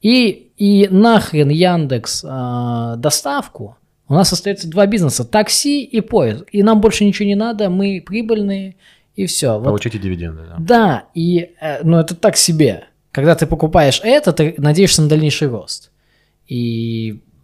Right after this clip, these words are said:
Speaker 1: есть ли тут такие надежды? Но сам я держу, конечно. Себе я могу объяснить здесь, почему. А, особенно в Озоне условном.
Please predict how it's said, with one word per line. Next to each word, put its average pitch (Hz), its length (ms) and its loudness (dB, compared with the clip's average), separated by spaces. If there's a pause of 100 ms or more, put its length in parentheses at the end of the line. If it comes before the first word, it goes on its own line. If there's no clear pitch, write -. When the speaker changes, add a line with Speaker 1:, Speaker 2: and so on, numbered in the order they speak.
(160)
Speaker 1:
есть 127 380 -4
ли 139 80 -4
тут - 380 -8 (600)
такие 127 300 -2
надежды? 117 400 -2
Но 143 80 0
сам 196 280 2
я 208 60 8
держу, 151 320 0
конечно. 98 400 -12
Себе 139 280 2
я 160 80 6
могу 151 180 2
объяснить 123 460 2
здесь, 185 420 2
почему. 123 680 0 (360)
А, 120 280 -8
особенно 175 380 6
в 123 140 2
Озоне 117 380 2
условном. 131 600 -2